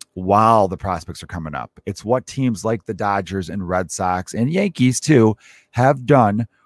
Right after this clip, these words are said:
over the last, uh, decade or so. And the Cardinals before, too. I forget the Cardinals spend a little bit, and they, they drafted well for a while. You can't really, you know, obviously we don't like the Cardinals here at Locked On Cubs. We're a Cubs podcast.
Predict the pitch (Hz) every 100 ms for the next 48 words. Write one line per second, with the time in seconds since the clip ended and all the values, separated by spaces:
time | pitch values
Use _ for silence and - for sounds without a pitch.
0 | _ 117 113 113 117 117 107 110 117 120
1 | 131 135 120 135 156 147 123 151 160 -
2 | - _ _ _ - 147 165 190 208 185
3 | 185 190 175 170 175 196 233 - - 160
4 | 160 139 - 139 139 139 120 127 127 123
5 | 135 120 117 - 107 107 - 107 98 95
6 | 95 107 104 135 113 117 117 110 110 110
7 | - 107 104 95 98 - 98 98 90 98
8 | 92 92 85 - 85 - 101 107 110 147
9 | 165 - 76 73 87 80